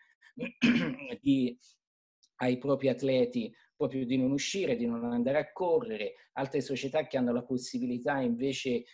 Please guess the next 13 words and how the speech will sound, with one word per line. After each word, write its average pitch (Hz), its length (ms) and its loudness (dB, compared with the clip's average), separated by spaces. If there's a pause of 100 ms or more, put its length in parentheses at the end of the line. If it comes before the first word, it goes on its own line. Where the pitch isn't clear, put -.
(140)
di 123 120 -6
gestire 131 920 -2
ad 110 160 -6
esempio 139 360 -2
direttamente 127 720 -2
il - 140 -4
campo 120 640 -2 (180)
alla 120 200 -2
riapertura 123 1000 -2
hanno 123 320 2
già 139 180 0
ipotizzato 131 1200 -2
una, 120 560 -2